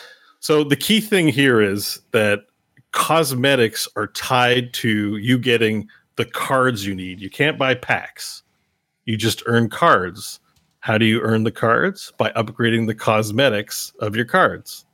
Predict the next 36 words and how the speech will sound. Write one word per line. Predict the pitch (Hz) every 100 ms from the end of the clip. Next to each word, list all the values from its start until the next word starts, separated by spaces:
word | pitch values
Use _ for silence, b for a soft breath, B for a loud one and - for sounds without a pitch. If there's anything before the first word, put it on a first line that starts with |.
| _ _ _ _ _ _ _ _ _
So | 131
they've | 113 -
tied | - 156 170
cosmetics | - 165 147 139 143 143 -
into | - 131 127 131 123 123 123 -
progression, | - 110 120 120 120 - 113 110 107 b b b b _ _ _ _ _ _ _
sort | - - 262 196 120
of, | 95 110 156 - - _ _
if | - 120
you | 156
want | 143 147 147
all | 123 127
of | 123 104
the | 104
options, | 110 110 - - 85 87
right? | 95 101 127
So | - 113
it's | 104 165
only | 196
a | 156
ten | - 131 117 113
or | 98
eleven | 101 101 90
card | - 101 92
deck. | 95 90 92 -
So | - 110
you | 110
don't, | 127 117 -
or | -
something, | - - 90
maybe | 104
twelve, | 90 - 95 101
I | 104
don't | 92
know. | 87
But | 120 117